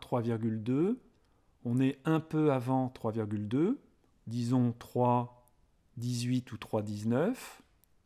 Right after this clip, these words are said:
Et si on multiplie par dix, puisque là on avait tout divisé par dix, ça ferait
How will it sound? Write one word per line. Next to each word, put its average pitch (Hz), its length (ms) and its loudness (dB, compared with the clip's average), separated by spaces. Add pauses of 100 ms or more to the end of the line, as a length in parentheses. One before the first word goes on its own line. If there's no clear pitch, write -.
(120)
Et 127 80 -2
si - 180 -2
on 143 80 6
multiplie 131 460 0
par 113 220 -2
dix, 175 540 -4 (340)
puisque - 220 -16
là 120 140 0
on 117 120 2
avait 110 400 0 (400)
tout 139 160 -6
divisé 110 340 -2
par 101 240 -4
dix, 139 560 -4 (580)
ça - 160 -4
ferait 139 540 -2